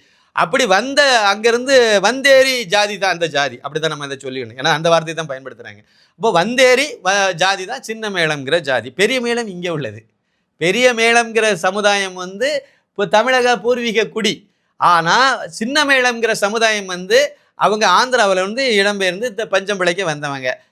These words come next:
தமிழ்நாடு முழுக்க மொத்தம் எவ்வளவு பேர் இருக்காங்க? ஒரு எட்டு கோடி மக்கள் இருக்காங்க அப்படின்னா அவங்க ஒரு பத்தாயிரம் பேர் கூட இல்ல. அந்த பத்தாயிரம் பேர் கூட இல்லாத ஒரு ஜாதியில இருந்து ஒரு ஸ்டாலின் சின்ன மேளம் முதலமைச்சர்,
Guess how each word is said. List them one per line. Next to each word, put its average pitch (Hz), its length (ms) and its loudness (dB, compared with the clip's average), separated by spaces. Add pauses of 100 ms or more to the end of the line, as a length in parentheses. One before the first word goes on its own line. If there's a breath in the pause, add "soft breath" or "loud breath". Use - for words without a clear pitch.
(100 soft breath)
தமிழ்நாடு 262 440 4
முழுக்க 247 340 0
மொத்தம் 226 260 0
எவ்வளவு 226 240 2
பேர் 226 100 4
இருக்காங்க? 208 280 -4
ஒரு 214 160 0
எட்டு 208 280 0
கோடி 202 200 -2
மக்கள் 185 300 -2
இருக்காங்க 196 440 -2
அப்படின்னா 170 340 -6
அவங்க 208 180 0
ஒரு 220 220 0
பத்தாயிரம் 269 760 2
பேர் 220 180 2
கூட 214 200 -2
இல்ல. 160 340 -8 (1040)
அந்த 226 340 4
பத்தாயிரம் 302 640 2
பேர் 285 220 4
கூட 285 200 2
இல்லாத 285 640 2
ஒரு 269 180 0
ஜாதியில 214 500 0 (100)
இருந்து 190 440 0 (640 soft breath)
ஒரு 208 420 4
ஸ்டாலின் 214 460 0
சின்ன 214 260 -4
மேளம் 196 300 -2
முதலமைச்சர், 247 640 0